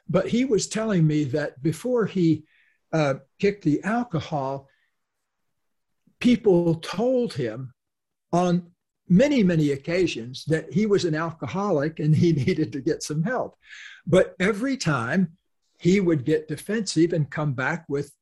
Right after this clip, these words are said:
some version of, "I can handle it," get lost. Well,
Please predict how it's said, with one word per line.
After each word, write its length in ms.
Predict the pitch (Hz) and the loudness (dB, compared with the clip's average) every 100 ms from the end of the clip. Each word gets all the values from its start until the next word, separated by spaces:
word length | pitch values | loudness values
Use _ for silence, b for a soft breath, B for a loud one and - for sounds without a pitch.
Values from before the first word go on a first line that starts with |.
| _ _ _ - | _ _ _ 0
some 200 | 160 135 | 0 2
version 380 | 151 151 147 | 0 0 -2
of, 140 | 135 131 | -6 -6
"I 160 | 165 151 | -2 -2
can 220 | 156 127 | -2 -4
handle 460 | 117 208 190 113 104 | -2 -2 -2 -2 -10
it," 120 | 107 _ _ _ - | -14 _ _ _ -2
get 200 | 123 165 | 0 2
lost. 420 | 156 180 98 - - B B B B - | 2 2 0 -12 -16 B B B B 0
Well, 500 | 185 202 165 160 | 4 4 4 0